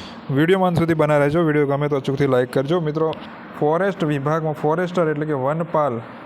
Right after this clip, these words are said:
વર્ગ થ્રીની એક મહત્ત્વની અપડેટ અહીંયા આજે રિલીઝ થઈ છે, તમે જોઈ શકો છો, છવ્વીસ ઓગસ્ટ બે હજાર પચીસના રોજ.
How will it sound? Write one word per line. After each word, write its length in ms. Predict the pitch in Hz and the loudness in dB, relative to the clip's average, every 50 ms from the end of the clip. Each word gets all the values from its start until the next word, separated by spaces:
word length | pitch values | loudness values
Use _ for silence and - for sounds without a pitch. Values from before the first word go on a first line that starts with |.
| - 120 | -6 -2
વર્ગ 300 | 127 135 147 151 147 156 | 0 0 0 0 -2 -2
થ્રીની 960 | - - - 151 156 151 143 143 151 156 135 120 131 135 139 143 143 135 123 | -4 -2 -2 -2 0 0 -2 -2 -4 -4 -6 -6 -4 -4 -4 -2 -2 -2 -2
એક 140 | 131 127 - | -2 -2 -2
મહત્ત્વની 380 | 139 143 160 156 160 160 165 | -2 -2 -2 0 -2 -2 -2
અપડેટ 320 | 151 143 135 139 147 139 135 | -2 -2 -2 -2 -2 -2 -2
અહીંયા 380 | - 139 135 135 135 135 135 | -2 -2 -2 -2 -2 -2 -2
આજે 400 | 131 123 123 123 127 139 139 156 - - - - - - - - - - - | 0 -2 -2 -2 -2 -2 -2 -4 -6 -10 -14 -16 -16 -16 -16 -16 -12 -6 -4
રિલીઝ 340 | 127 131 135 143 143 143 143 | -2 0 0 -2 -2 -4 -4
થઈ 240 | - 160 160 160 | -2 -2 -2 0
છે, 100 | 151 156 | -2 -2
તમે 240 | 147 143 147 147 143 | -2 -2 -2 -2 -2
જોઈ 160 | 135 135 135 | -2 -2 -2
શકો 320 | 135 - 151 139 - 143 143 | -2 -2 -2 0 0 -2 0
છો, 200 | 139 165 170 180 - - - - - - 147 | 0 -2 -2 -4 -8 -12 -16 -16 -6 -2 -2
છવ્વીસ 280 | 147 147 151 165 156 | 0 2 0 0 0
ઓગસ્ટ 320 | 151 147 139 147 143 - 143 | 0 0 0 -2 -2 0 0
બે 80 | 143 | 0
હજાર 160 | 135 131 143 | 0 0 0
પચીસના 480 | 147 147 135 131 131 127 120 131 127 123 | 0 0 -2 -2 -2 -2 -2 0 -2 0
રોજ. 180 | 113 110 107 | 0 -2 -4